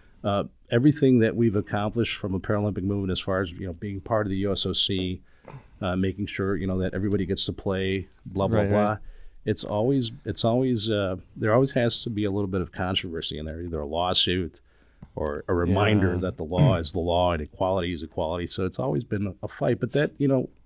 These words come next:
Speaker 1: we've been fighting with our own disability forever. So I think it's already ingrained that if you tell me no, and I don't think it's right, I'm probably gonna fight you on it, right?
Speaker 2: Yeah, no, that's, wow. You guys should all be salespeople.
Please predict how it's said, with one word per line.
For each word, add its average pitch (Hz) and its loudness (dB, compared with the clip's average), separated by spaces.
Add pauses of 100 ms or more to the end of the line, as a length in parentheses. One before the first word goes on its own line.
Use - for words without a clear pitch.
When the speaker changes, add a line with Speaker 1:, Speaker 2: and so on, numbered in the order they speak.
(200)
Speaker 1:
we've 143 8
been 143 4
fighting 120 0
with 104 -2
our 98 0
own 101 0
disability 90 -2
forever. 87 -4
So 95 0
I 95 2
think 104 -2
it's 104 -4
already 92 0
ingrained 101 -4 (360)
that 92 0
if 92 -2
you 107 0
tell 101 -2
me 85 -4
no, 92 -2 (800)
and 92 0
I 90 0
don't 95 -2
think 101 0
it's 101 -2
right, 101 2 (220)
I'm 98 -8
probably 104 -2
gonna 113 -2
fight - -4
you 90 -4
on 73 -6
it, - -14 (480)
right? - -8 (220)
Speaker 2:
Yeah, 113 0
no, 104 -2
that's, - -10
wow. 92 -8 (720)
You 107 -12
guys 95 -10
should 95 -12
all 98 -6
be 92 -2
salespeople. 95 -4